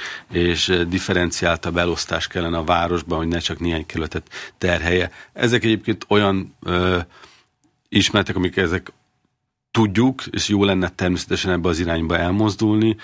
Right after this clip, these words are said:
Ehhez persze egyrészt nyilván kell ingatlan, kell, ö, kerületi támogatottság, főleg ugye a lakosok részéről, illetve kell az, hogy akkor a, ö, legyen erre anyagi eszköz, hogy ezeket ki tudjuk építeni.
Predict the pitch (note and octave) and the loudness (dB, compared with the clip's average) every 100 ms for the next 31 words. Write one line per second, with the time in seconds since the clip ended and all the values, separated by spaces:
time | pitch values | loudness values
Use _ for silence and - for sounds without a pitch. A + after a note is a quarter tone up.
0 | - - F2 F#2 F2+ - F2+ - F2+ F#2 | -16 -10 0 0 0 0 0 0 0 0
1 | F#2 F2 F2 - F#2 E2 D#2+ - E2 E2 | 0 2 0 2 -2 -2 -4 -4 -2 -4
2 | - - _ _ - A#2+ A2+ A2 G#2 F#2 | -8 -20 _ _ 2 4 4 2 2 2
3 | F2 - F#2 E2+ E2 E2 - - - E2+ | 0 0 2 2 0 -4 -12 -20 -4 0
4 | E2+ E2+ B1+ - - - B2 A2+ A2+ A2+ | 2 0 -4 -12 -6 2 4 4 0 0
5 | G2 F#2 F2+ F#2+ F2 - - F2 E2+ E2+ | 2 0 -2 -2 -2 -4 0 0 0 -4
6 | D#2 D2+ F#2+ E2 D#2+ D#2+ F2+ F#2+ G2+ G2+ | -8 -4 -2 -2 -2 -2 -2 -2 -2 -4
7 | - F#2 F2 F#2 F2 F#2 E2+ - - - | -2 -2 0 -2 0 0 -2 -12 -10 0
8 | F2+ E2+ E2+ E2+ - F#2+ E2+ F2 E2+ E2+ | 0 0 -2 -4 0 2 2 2 0 -2
9 | - E2+ E2 - E2 E2+ E2 D#2+ - - | -2 -2 -4 -2 0 2 0 -2 -12 -12
10 | - E2+ E2+ F2+ F2 F2 F2 E2+ E2+ E2 | -2 0 2 2 2 0 0 0 0 -2
11 | D#2+ E2 - F2+ - D#2+ D#2+ - - - | -2 -2 -4 -6 -2 -4 -4 -10 -12 -10
12 | D2+ D2 - - - - E2+ | -8 -6 -8 -8 -10 -10 -10